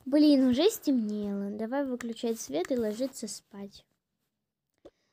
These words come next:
Слушай, может, ты одну свечку поставишь к нам, э, вот на тумбочку? Давай. Нет, чтобы она всегда горела. А, точно. Я чё, тупая, что ли? Я реально тупая какая-то.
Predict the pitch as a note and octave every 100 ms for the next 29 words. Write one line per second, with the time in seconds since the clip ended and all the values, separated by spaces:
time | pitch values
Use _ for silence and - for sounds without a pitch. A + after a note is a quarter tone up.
0 | _ - - D4 C#4+ - A3+ A3+ C#4+ C#4+
1 | C4+ - C#4 C#4 B3 C4 C4 - B3 C#4
2 | C#4 - A#3 - A3+ A#3 - B3+ B3 A#3+
3 | A#3 - - - - A#3+ B3 A#3+ A#3 A#3
4 | A#3 A3+ A3+ A3+ A#3+ A#3 D#4+ C#4+ G#3+ G3+
5 | _ G3 - - _ _ _ _ _ -
6 | F#4+ D4+ D4 D4 _ _ _ _ _ _
7 | _ _ _ _ _ - A3+ G3+ - A#3
8 | B3+ C4 B3+ B3+ C4+ B3 C4 G#3+ G3 G3+
9 | - _ _ _ _ _ B3 F3+ - -
10 | _ - _ G#3 - _ - G3+ - -
11 | - D4+ - B4+ D#4 - - - C#4 C4+
12 | - - - _ _ _ C#4+ C#4+ D#4 F#4
13 | F4 D#4+ D#4 - A#3 - - A3+ A3+